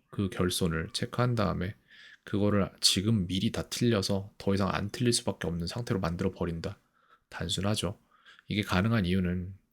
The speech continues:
어... 솔직히 정말 저는 거짓말을 안 하는데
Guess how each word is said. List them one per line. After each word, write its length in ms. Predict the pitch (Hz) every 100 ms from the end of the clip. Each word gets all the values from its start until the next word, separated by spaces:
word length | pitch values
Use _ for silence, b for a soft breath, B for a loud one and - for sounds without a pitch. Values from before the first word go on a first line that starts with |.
| - -
어... 720 | 92 87 87 87 95 95 95 - _ _ _ _ _ _ _ _ _ _ _ _ _ _ _ _ _ _ _ _ _ _ _ _
솔직히 600 | - 160 185 - - 143
정말 280 | - 92 92
저는 200 | - 95
거짓말을 440 | - 98 123 120
안 120 | 95 87
하는데 440 | 87 87 92 98